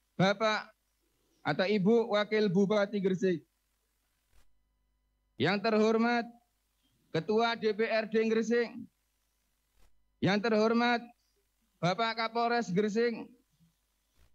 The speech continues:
Yang terhormat P J Sekda Gresik. Yang terhormat pengurus D P P Petanesia dan jajarannya.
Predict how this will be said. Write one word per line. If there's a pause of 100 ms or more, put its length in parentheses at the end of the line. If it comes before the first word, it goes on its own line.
(600)
Yang
terhormat (2000)
P
J
Sekda
Gresik. (1400)
Yang
terhormat (1120)
pengurus (160)
D
P
P
Petanesia (160)
dan
jajarannya.